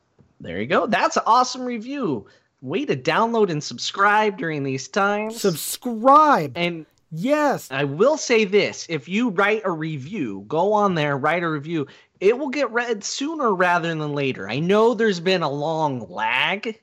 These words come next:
Speaker 1: between writing the review and reading it, but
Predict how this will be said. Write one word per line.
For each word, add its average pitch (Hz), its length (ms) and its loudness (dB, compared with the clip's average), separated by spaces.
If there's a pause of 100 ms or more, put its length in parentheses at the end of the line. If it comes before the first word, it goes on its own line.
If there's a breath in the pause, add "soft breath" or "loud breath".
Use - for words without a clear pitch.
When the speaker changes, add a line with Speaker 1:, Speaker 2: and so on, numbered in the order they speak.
(140)
Speaker 1:
between 147 420 -4
writing 127 380 0
the 156 80 -2
review 160 520 0
and 131 260 -2
reading 143 400 0
it, 214 200 2 (360 loud breath)
but 160 360 2